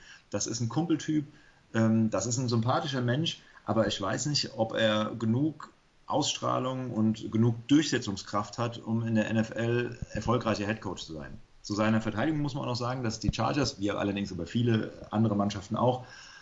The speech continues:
ähm, auch harte Verluste hinnehmen müssen, also Leute wie Derwin James oder Austin Eckler,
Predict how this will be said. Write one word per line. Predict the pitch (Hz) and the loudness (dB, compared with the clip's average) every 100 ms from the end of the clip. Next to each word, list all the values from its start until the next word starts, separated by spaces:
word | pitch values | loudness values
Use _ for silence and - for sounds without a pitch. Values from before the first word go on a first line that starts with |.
| - - | -14 -2
ähm, | 104 104 104 104 | 2 4 2 2
auch | 98 101 | 0 2
harte | 101 113 110 | 2 0 0
Verluste | 107 117 117 | 0 0 0
hinnehmen | 104 104 104 | 0 2 0
müssen, | 101 95 | 0 -2
also | 95 87 | -4 -2
Leute | 92 101 | 0 0
wie | 98 | 2
Derwin | 87 98 98 | 2 2 2
James | 92 101 107 107 104 - | 2 4 6 4 2 -4
oder | 95 92 | -2 0
Austin | 90 101 101 | 0 -2 -4
Eckler, | 104 101 98 92 | -2 0 2 0